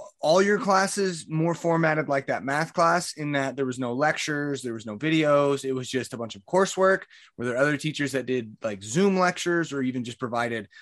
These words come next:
lecture videos or PowerPoints of what to go over? What was the general formatting of your online classes?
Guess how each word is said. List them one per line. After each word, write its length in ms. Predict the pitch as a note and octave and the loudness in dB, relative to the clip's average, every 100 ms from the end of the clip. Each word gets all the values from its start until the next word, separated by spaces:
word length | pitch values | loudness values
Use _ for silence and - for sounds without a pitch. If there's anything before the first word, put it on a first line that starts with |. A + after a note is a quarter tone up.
| - - | -16 -4
lecture 300 | B2 - A#2 | -4 -2 -2
videos 680 | B2+ D#3+ D3 C#3 C#3 C#3 B2 | 0 2 4 4 4 2 0
or 80 | |
PowerPoints 720 | A2+ C3+ C#3+ C#3+ C#3+ C3+ C3+ A#2+ | -4 0 2 2 -2 -4 -4 -6
of 80 | |
what 180 | G#2 A#2+ | -8 -8
to 80 | - | -8
go 220 | A2 G#2 | -6 -2
over? 520 | B2 E3+ E3 F3 F3 | 0 0 2 2 2
What 280 | D#3 C3 D#3 | 0 -2 -2
was 160 | E3 C3+ | -2 -2
the 80 | D3 | -4
general 340 | C3 C3+ B2+ | -2 0 -2
formatting 560 | B2 B2 A#2+ A2+ A2+ G#2 | -4 -6 -6 -6 -6 -8
of 140 | G2 | -8
your 100 | G2 | -8
online 320 | G2 F#2 F#2 | -8 -10 -12
classes? 640 | F#2 A2 G#2+ F#2 - - | -6 -4 -4 -6 -14 -20